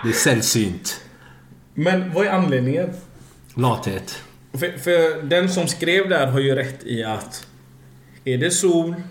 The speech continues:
Speaker 2: trettiofem plus, fyrtio, du är i Spanien på en varm strand och
Speaker 1: Ja.
Speaker 2: du har keps.
Speaker 1: Ja.
Speaker 2: Det är klart det blir svettigt.
Speaker 1: Ja. Den får lufttorka så som de gör med sina B Hs.
Speaker 2: Är det så?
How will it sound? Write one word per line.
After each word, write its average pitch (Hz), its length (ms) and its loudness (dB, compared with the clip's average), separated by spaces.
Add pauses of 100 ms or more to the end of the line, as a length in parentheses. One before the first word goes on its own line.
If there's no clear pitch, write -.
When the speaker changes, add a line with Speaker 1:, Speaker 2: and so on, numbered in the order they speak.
(400)
Speaker 2:
trettiofem 143 520 0 (100)
plus, 147 540 -2 (160)
fyrtio, 139 680 -4 (300)
du 143 120 0
är 143 40 2
i 139 40 2
Spanien 123 600 -2
på 131 100 -4
en 123 140 0
varm 120 260 -4
strand 120 460 -4
och 123 140 -4
Speaker 1:
Ja. 120 60 2
Speaker 2:
du 117 40 -2
har 123 300 -4
keps. - 560 -6
Speaker 1:
Ja. 120 80 -4
Speaker 2:
Det 107 100 -2
är - 20 -6
klart 180 160 0
det 139 60 -4
blir 127 100 0
svettigt. - 360 -8
Speaker 1:
Ja. 101 320 -4 (1160)
Den 113 160 -2
får 120 100 -2
lufttorka 113 560 -2
så 151 160 0
som 127 180 2
de 123 140 4
gör 123 140 2
med 107 120 0
sina 110 200 0
B 104 180 0
Hs. 98 300 -4
Speaker 2:
Är 151 100 2
det 202 100 2
så? 175 140 -4